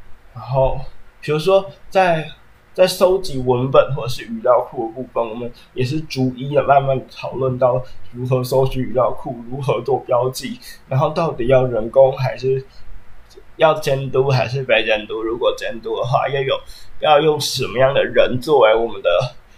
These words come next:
训练的标记后的文本，然后到底什么叫客观。其实我们都做过很多的讨论，因为我们也知道难度这件事情不一定是非常客观的，在某些状况之下，这个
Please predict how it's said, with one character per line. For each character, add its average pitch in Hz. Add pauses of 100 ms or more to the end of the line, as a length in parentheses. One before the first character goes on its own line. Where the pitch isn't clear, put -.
(120)
训 143
练 131
的 101 (100)
标 139
记 135
后 131
的 110
文 87 (100)
本， - (360)
然 120
后 131 (200)
到 160
底 127
什 -
么 107
叫 120
客 120
观。 101 (220)
其 185
实 208
我 196
们 131
都 147
做 170
过 170
很 156
多 120
的 -
讨 117
论， - (260)
因 190
为 202
我 190
们 147
也 120
知 143
道 160
难 117
度 135
这 -
件 135
事 -
情 - (340)
不 196
一 165
定 175
是 175
非 175
常 151
客 156
观 135
的， - (800)
在 220
某 143
些 160
状 160
况 165
之 151
下， 147
这 -
个 113